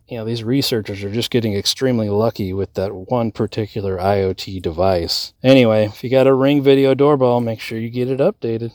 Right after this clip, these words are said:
All right, some other news here. I saw an article also on Threat Post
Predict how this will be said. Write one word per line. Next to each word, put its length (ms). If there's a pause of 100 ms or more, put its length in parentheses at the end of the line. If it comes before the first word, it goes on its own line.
All 160
right, 240
some 180
other 200
news 300
here. 140
I 100
saw 520
an 60 (120)
article 420
also 280
on 140
Threat 400
Post 480